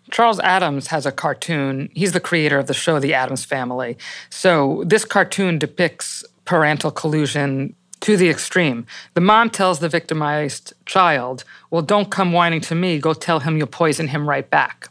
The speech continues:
Maybe a less extreme example would be a participant who was telling me that her brother was yelling at her right in her face and trying to get her to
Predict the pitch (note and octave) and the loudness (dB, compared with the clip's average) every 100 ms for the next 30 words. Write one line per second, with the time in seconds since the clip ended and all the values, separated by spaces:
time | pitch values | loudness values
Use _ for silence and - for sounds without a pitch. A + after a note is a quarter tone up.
0 | _ _ _ - E3+ G3+ A3+ A3+ G#3+ F#3 | _ _ _ -16 -6 2 2 4 4 2
1 | E3+ F3 - - F3+ F3 D#3+ C3 E3+ E3+ | 0 -4 -8 -2 0 0 0 0 0 0
2 | E3+ D#3 E3 D#3 - D3+ - E3+ D#3+ E3+ | 0 0 0 -2 0 -2 -2 -4 -2 0
3 | E3 D#3+ D#3+ D3+ - F#3+ E3 D#3+ D#3+ D#3 | 0 -2 -2 -2 -2 0 2 2 2 2
4 | D3+ C#3+ D3+ D3 C#3+ D3+ D#3+ D3 F#3 F3+ | 0 0 2 2 2 0 -2 2 2 4
5 | D3 D3 B2+ D3 D3+ F3 E3+ D#3 C#3+ C3+ | 0 0 -2 0 2 2 0 -2 -2 -4
6 | - C#3 C3 - - - F3 E3+ A#3+ A#3 | -2 -2 -2 -4 -10 -10 -4 2 4 4
7 | D#3+ D#3+ - C#3+ B2+ - - - - - | 2 0 0 -2 -2 -6 -12 -14 -16 -12
8 | - E3+ D#3+ E3 - - A3 G#3 G#3 G3 | -2 0 2 0 -2 0 4 4 2 -2
9 | - F#3 F3 D3+ F3 D#3+ E3+ D#3 - E3 | -2 0 0 0 0 2 0 -2 -2 -2
10 | D3+ D3 | 0 0